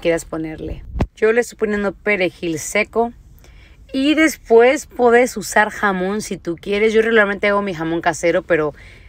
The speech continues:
sabían que estaba estudiando, entonces no había podido echar el jamón, así que tenía este jamón y lo piqué bien finito. En especial porque mi Moroni, pues, no puede masticar mucho, entonces quiere hacerlo más finito. Y lo vamos a revolver bien y voy a poner en una sartén,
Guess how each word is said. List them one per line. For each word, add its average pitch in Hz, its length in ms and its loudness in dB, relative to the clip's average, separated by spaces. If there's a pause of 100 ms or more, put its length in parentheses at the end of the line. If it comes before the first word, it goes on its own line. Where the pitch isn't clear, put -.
(220)
sabían 190 340 2
que 196 60 0
estaba 190 240 2
estudiando, 240 600 2
entonces 175 380 -4
no 180 140 -2
había 180 220 2
podido 170 220 0
echar - 140 -8
el 160 80 -4
jamón, 202 300 -2
así 175 160 -4
que 180 100 -4
tenía 165 220 -2
este 165 180 -8
jamón 180 420 -4 (340)
y 196 80 -10
lo 190 120 -2
piqué 185 320 -4
bien 214 360 -2
finito. 233 600 -4 (240)
En 220 100 -2
especial 214 300 0
porque 240 220 -4
mi 202 160 0
Moroni, 175 600 -2 (100)
pues, 160 220 -2
no 160 120 -4
puede 180 180 0
masticar 165 440 -6
mucho, 165 280 -6
entonces 156 360 -6
quiere 160 180 -2
hacerlo 160 300 -6
más 156 260 -8
finito. 156 440 -8 (500)
Y 240 120 0
lo 226 100 6
vamos 233 320 0
a 240 80 0
revolver 202 560 2
bien 294 320 0 (100)
y 220 100 -2
voy 220 260 4
a 277 120 2
poner 233 320 -2
en 226 80 -2
una 226 240 -2
sartén, 185 680 -4